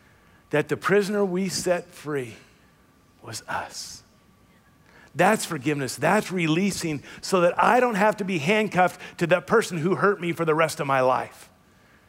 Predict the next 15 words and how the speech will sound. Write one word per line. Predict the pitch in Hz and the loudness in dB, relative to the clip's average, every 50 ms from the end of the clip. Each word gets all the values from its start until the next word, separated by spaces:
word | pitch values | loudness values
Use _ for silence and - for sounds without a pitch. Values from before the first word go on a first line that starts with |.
| _ _ _ _ _ _ _ _ _ _ | _ _ _ _ _ _ _ _ _ _
When | - 120 131 | -8 -2 0
I | 151 185 202 | 2 2 2
forgive, | 196 - 190 185 143 175 196 196 196 190 - - - - | 0 -2 -4 -4 0 2 2 2 2 2 0 -4 -10 -4
I'm | 151 151 170 180 180 180 | -2 0 0 2 2 2
not | 180 196 220 240 233 - | 2 2 0 0 -2 -4
condoning, | - - 233 226 185 160 196 208 240 254 254 269 269 262 254 247 - | -2 0 0 2 4 4 4 4 4 4 2 2 0 0 -2 -2 -2
I'm | 175 180 190 196 | 0 0 2 2
not | 196 180 185 196 - | 2 2 2 2 0
enabling, | - 185 175 180 196 240 262 262 220 240 247 247 247 - | -2 -2 -2 0 2 2 0 0 0 0 0 0 0 0
I'm | 190 185 190 190 | 0 0 2 2
not | 185 175 175 - | 2 0 0 -2
saying | - - 233 233 226 | -4 -2 0 0 0
it | 233 220 | 0 0
was | 220 - | 2 2
okay. | 226 208 - 190 185 185 180 165 | 2 2 2 0 2 2 2 0